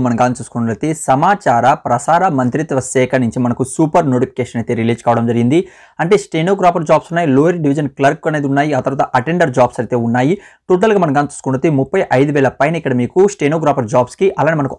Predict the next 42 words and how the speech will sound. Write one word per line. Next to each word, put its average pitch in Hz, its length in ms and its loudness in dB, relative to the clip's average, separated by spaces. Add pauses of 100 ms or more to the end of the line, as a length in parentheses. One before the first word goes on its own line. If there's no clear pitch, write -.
అటెండర్ 175 340 -2
జాబ్స్ 127 260 0
కూడా 143 200 -2
ఇరవై 135 160 2 (100)
ఐదు 123 180 0
వేల 120 220 0
పైన 147 220 -2
మీకు 123 180 -6
ఇందులో 127 300 4
శాలరీ 123 260 0
అనేది 107 180 -4
ఇస్తారు. 117 300 -2 (400)
అయితే 196 160 4 (160)
కేవలం 190 360 2
మీ 139 120 4
దగ్గర 151 240 0
టెన్త్ 123 220 -2
క్లాస్ 160 220 -2
అర్హత 120 280 -4
ఉన్నట్లయితే 135 340 0
ఇక్కడ 123 180 2
అప్లై 143 160 2
అనేది 147 180 -2
చేసుకోవచ్చు. 151 340 0 (200)
ఇంటర్, 175 260 2 (120)
డిగ్రీ 139 320 0
ప్రతి 147 220 -2
ఒక్కరు 139 200 -6
కూడా 120 100 2 (160)
అప్లై 151 300 -4
చేసుకునే 127 340 0
వీలుగా 143 300 2
ఇందులో 127 260 0
జాబ్స్ 120 220 0
అయితే 113 180 -4
ఉన్నాయి. 180 200 0 (340)
చాలా 160 200 4
సూపర్ 165 340 -2
నోటిఫికేషన్. 139 480 -2 (220)
అలానే 165 240 2
ఫ్రెండ్స్, 190 200 -2 (100)
లైబ్రరీ 180 360 4